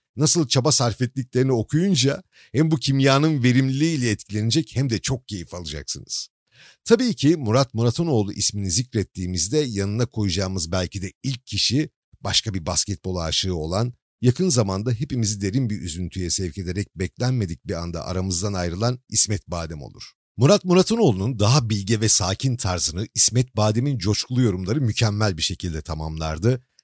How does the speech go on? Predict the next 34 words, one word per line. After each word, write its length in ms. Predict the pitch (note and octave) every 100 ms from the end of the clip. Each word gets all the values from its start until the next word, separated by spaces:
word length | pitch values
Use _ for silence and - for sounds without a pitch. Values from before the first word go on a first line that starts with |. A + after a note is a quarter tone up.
| -
ve 80 | A#2
pek 240 | E3+ B2+
çok 260 | D3+ B2+ -
basketbol 540 | B2 - D#3+ - A2+
maçının 380 | G2+ G2 G#2 G2+
tadını 520 | A#2+ G#2 A2 D3 A2
bu 60 | C3+
ikilinin 440 | C3+ - A2 D#3
keyifli 420 | B2+ G2+ G#2 - A2+
anlatımlarıyla 720 | F#2+ F#2 - F2+ E2+ F2+ D2+
çıkardık. 600 | - - D2 B1+ - - _ _ - - -
Bu 120 | G3
ikilinin 460 | A#3 - G3+ A#3 A3+
maç 200 | G3+ -
anlatımları, 760 | G3 C3+ A2+ G2+ F2+ E2 D#2+ D#2+
radyo 320 | B2+ A#2 C3
yayınları 420 | A2+ A2+ A2 B2+
ki 320 | B2 G#2+ F#2+ -
ben 260 | G2+ G#2 -
o 220 | A2+ G#2+
radyo 320 | G#2 A2 G2
yayınlarının 600 | G#2+ G2+ G#2 G2 G2+ C3+ G#2
bile 160 | F#2
çok 260 | F2 B2 -
sıkı 240 | - D3
bir 80 | B2+
takipçisiydim 880 | F#2+ D2 - - E2 - E2+ G#2 C#3+ _ _ -
ve 120 | B2
basketbol 500 | A2+ G#2 D#3 - A#2+
programları 720 | G2+ G2 F#2+ F2 F2+ G#2 C#3 G#2+
bir 120 | F3+
neslin 380 | D#3 - F#3 D3+
basketbolu 540 | G#2 - E3 C3+ B2+
sevmesine 640 | - A#2 A#2+ A#2 A#2+ B2